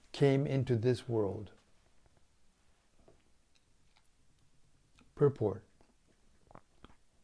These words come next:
The personality of Godhead and his holy name, qualities, and so on,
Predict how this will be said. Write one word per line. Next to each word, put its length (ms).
The 80
personality 680
of 120
Godhead 640
and 140
his 140
holy 280
name, 600
qualities, 800
and 120
so 240
on, 280